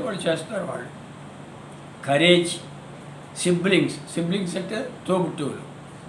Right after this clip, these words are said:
బాడీ బిల్డర్, బాడీ బిల్డర్ అంటే ఎక్సర్సైజ్ బాడీ. ఇవన్నీ కూడా కుజుడికి సంబంధించినటువంటి లక్షణాలు. ఇక చంద్రుడికి సంబంధించినటువంటి లక్షణాలు ఏంటంటే మదర్,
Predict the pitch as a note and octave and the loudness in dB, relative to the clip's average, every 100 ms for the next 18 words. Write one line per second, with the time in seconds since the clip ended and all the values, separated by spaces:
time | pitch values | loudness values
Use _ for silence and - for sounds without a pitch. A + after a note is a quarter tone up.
0 | - - - - - - - - - C3+ | -16 -16 -14 -14 -14 -16 -16 -14 0 10
1 | D#3 F#3 F#3+ E3+ F3 C3+ C#3+ - - - | 10 10 4 4 8 8 6 -6 -14 -10
2 | C3+ D3 F3+ F3 F3+ F3+ F#3+ F#3+ D3 - | 6 8 10 8 4 4 0 0 -2 4
3 | F3+ D#3 D3 C#3+ A2 - - - - - | 6 6 6 6 6 -4 -14 -16 -16 -16
4 | - - - - - - - - - - | -16 -14 -14 -16 -16 -14 -14 -14 -16 -16
5 | - - - - - - F3 G#3 A3 A3 | -16 -16 -16 -16 -8 4 6 6 6 6
6 | A3 D#3+ D#3+ F3+ - - - - - - | 8 8 6 0 -6 -12 -16 -16 -16 -16
7 | - - - - - - - - - G3+ | -16 -16 -16 -16 -16 -16 -14 -14 -6 0
8 | F#3 B3+ B3+ G3+ F#3+ F#3 F3+ E3+ F3 E3+ | 4 4 6 6 6 4 2 0 4 4
9 | E3 A3 E3+ - C3+ F2 - - - - | 4 2 0 0 -6 -8 -10 -14 -16 -16
10 | - - - - E3 E3+ E3+ F#3+ G#3+ B3+ | -16 -16 -16 -6 0 2 4 2 4 4
11 | - A3 G#3+ G3+ G3+ G3+ F#3 E3+ F#3+ F3+ | 8 8 8 2 0 2 0 2 4 4
12 | F3+ F3+ E3+ F#3+ D3 C#3+ - - - - | 4 0 0 2 2 0 -8 -14 -14 -16
13 | - - C3+ D3 F3+ | -14 -2 4 8 8